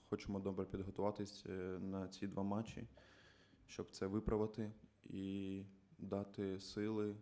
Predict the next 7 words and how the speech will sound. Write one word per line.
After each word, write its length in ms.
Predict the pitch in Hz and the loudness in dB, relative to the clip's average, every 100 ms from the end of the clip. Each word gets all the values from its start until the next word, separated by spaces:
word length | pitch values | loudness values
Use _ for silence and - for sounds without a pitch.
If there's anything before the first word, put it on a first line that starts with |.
| - - - | -12 -20 -14
е, 180 | 92 92 | -8 -4
нашим 400 | 95 98 - 95 | -4 -4 -2 0
воїнам, 560 | 98 110 107 107 104 | 4 4 4 0 0
е, 260 | 98 95 95 92 - - - _ _ _ _ - - 98 - | -2 -2 -4 -8 -10 -18 -20 _ _ _ _ -20 -10 -10 -4
країні, 480 | - 98 107 104 98 | 0 2 2 0 -2
всім 260 | - 98 | -4 -4
українцям, 600 | 92 101 101 113 - 95 | -2 0 0 0 0 -4